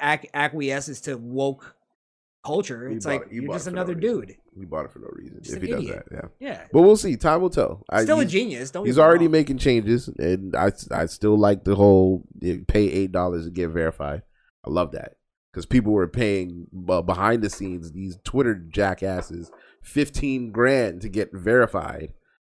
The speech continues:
Speaker 2: Like, fifteen, look, look at the elitism.
Speaker 1: I was just about to say it.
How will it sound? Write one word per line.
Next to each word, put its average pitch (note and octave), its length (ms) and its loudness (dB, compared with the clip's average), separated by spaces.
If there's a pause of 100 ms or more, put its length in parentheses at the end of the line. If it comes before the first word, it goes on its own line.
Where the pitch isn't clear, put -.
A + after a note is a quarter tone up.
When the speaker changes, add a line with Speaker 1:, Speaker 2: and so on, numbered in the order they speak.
(160)
Speaker 2:
Like, F#2+ 200 2 (280)
fifteen, D3 520 -4
look, D#3+ 240 -2
look F#3 180 0
at F#3+ 100 -2
the D3+ 200 2
elitism. A#2+ 1080 -4
Speaker 1:
I F3+ 140 2
was F#3 160 -2
just E3+ 240 0
about D#3+ 180 2
to D#3 60 -4
say D3+ 280 -4
it. A2+ 160 -14